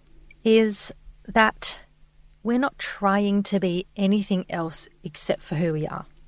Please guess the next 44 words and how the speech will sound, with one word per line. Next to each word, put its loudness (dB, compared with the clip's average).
So 4
who 2
you 4
are 2
sitting 0
in 2
front -2
of -4
now, 0
I 4
would 2
hope 2
that 2
if -4
you 0
came 0
to -2
my 2
house 0
and 0
you 2
were 2
in 2
amongst 0
my 0
life 0
and -4
the -4
kids -4
and -2
the -4
homework -4
and -2
the 0
feeding 0
the -4
dog, 4
it 6
would 4
be 4
the 2
same -4
person. -8
So 4